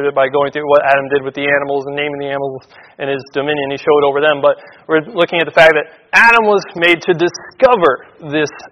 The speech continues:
fact, you know, that he was alone and he needed a helpmeet. God allowed him to do that. And that, that is something that is inherent in our nature as well. We are made to learn,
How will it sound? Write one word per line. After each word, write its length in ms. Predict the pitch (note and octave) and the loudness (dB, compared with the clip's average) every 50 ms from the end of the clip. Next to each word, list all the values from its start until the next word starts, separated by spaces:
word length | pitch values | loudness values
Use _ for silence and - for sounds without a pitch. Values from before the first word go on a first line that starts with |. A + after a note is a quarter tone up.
| - - - | -4 0 4
fact, 400 | E3 C#3+ C3+ - - - - - | 4 4 4 2 -4 -12 -12 -8
you 80 | E3+ D3 | -4 0
know, 240 | C#3 C#3 C#3+ D#3+ F3+ | 2 4 6 6 6
that 240 | D3+ D3 C#3 A#2+ - - | 6 4 2 2 -2 -2
he 160 | A3+ B3 A#3+ | 0 2 6
was 160 | B3 B3 A#3 | 6 6 6
alone 480 | A#3 A3 A#3 A#3 A3+ G#3+ G#3 G#3+ G3+ G3 | 6 6 8 8 8 8 8 6 6 4
and 80 | F#3+ F#3 | 2 2
he 80 | F3+ | 2
needed 240 | F#3 A3 A3+ A3+ A3+ | 2 2 4 4 6
a 80 | G#3 - | 6 6
helpmeet. 400 | G3+ G#3+ G3+ F3 D#3 C#3 C3 - | 6 6 4 2 -2 -6 0 4
God 240 | F3 F3 F#3 F3+ | 4 6 6 6
allowed 400 | F3 E3 E3 E3+ E3+ F3 F#3 F3 | 6 6 6 6 6 8 6 6
him 160 | F3+ E3+ D#3+ D#3 | 4 2 -2 -4
to 60 | D#3 | -2
do 160 | D#3+ F3 E3+ | 0 2 2
that. 120 | D#3+ C3+ - - - - - - - - - E3 | 2 2 0 -2 -12 -20 -20 -20 -14 -6 -2 2
And 80 | E3 | 4
that, 160 | F3 F3+ G3 G#3+ G3+ | 4 4 2 2 4
that 160 | D#3+ F3 F#3 | 4 4 6
is 120 | G3 G3 - - F3 | 4 4 2 2 2
something 400 | D#3 D3+ D3+ - E3 D#3+ E3+ F#3 F3+ - - _ _ | 2 2 2 0 0 0 0 0 -2 -8 -18 _ _
that 240 | C#3 C#3+ C#3+ D3+ D#3 E3 | 4 6 6 6 4 2
is 80 | D#3+ D#3+ | 0 0
inherent 400 | E3+ E3+ D#3+ D3+ D3+ D#3+ F3+ F#3 - | 0 2 4 6 6 6 6 4 2
in 80 | D#3 D#3+ | 2 2
our 80 | E3 E3+ | 2 2
nature 400 | D3+ C#3+ D3+ D3+ - F3 F3 E3+ | 2 0 -2 -2 -2 -2 0 4
as 40 | F#3+ | 6
well. 160 | G3+ E3 C#3 | 6 6 6
We 160 | C#3+ D#3+ F#3 G#3 | 4 4 6 6
are 140 | G#3 G3 | 6 4
made 280 | E3 D#3 D#3+ E3 E3+ D#3+ - | 4 2 0 0 0 -4 -6
to 160 | - - E3+ E3 D#3 C#3+ D3 | -8 -8 -6 -6 -6 -6 -2
learn, 420 | D3 E3+ F3+ G3 G3+ F#3 D#3 C#3+ | 0 2 4 4 4 4 2 0